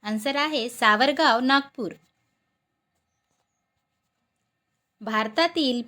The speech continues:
पहिले व्यसनमुक्ती साहित्य संमेलन कुठे भरले होते? आन्सर आहे पुणे. भारतातील क्रीडा धोरण राबविणारे पहिले राज्य कोणते?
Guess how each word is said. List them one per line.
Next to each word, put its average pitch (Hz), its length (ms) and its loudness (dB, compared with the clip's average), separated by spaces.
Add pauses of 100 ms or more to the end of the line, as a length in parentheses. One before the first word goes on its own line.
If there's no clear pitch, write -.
पहिले 269 480 -2
व्यसनमुक्ती 247 920 -4
साहित्य 254 520 0
संमेलन 311 640 0
कुठे 262 260 0
भरले 294 300 0
होते? 330 400 -2 (1500)
आन्सर 226 340 -6
आहे 311 300 0
पुणे. 302 420 -2 (1300)
भारतातील 240 840 0 (100)
क्रीडा 247 300 -2
धोरण 294 420 0
राबविणारे 254 800 0
पहिले 247 500 -2
राज्य 269 380 -4
कोणते? 294 560 -6